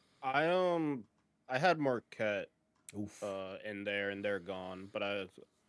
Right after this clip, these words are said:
Speaker 1: right now my final is, uh, Alabama, Houston, UConn.
Speaker 2: Okay, Final
Speaker 1: So,
Speaker 2: Four. Okay.
Speaker 1: yeah.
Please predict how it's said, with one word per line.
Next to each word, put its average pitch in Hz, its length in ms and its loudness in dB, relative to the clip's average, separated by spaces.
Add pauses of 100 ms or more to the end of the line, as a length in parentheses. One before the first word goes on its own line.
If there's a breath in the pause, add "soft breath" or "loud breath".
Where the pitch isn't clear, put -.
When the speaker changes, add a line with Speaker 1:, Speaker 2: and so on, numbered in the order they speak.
(160)
Speaker 1:
right 120 220 6
now 127 120 6
my 113 240 2
final 101 600 -2
is, 90 260 -8
uh, 90 320 -6
Alabama, 92 460 -4
Houston, 87 360 -12
UConn. 85 460 -14 (1600)
Speaker 2:
Okay, 117 180 -4
Final 110 240 -2
Speaker 1:
So, 90 60 -6
Speaker 2:
Four. 104 200 -6 (260)
Okay. 87 160 -10 (580)
Speaker 1:
yeah. 85 200 -10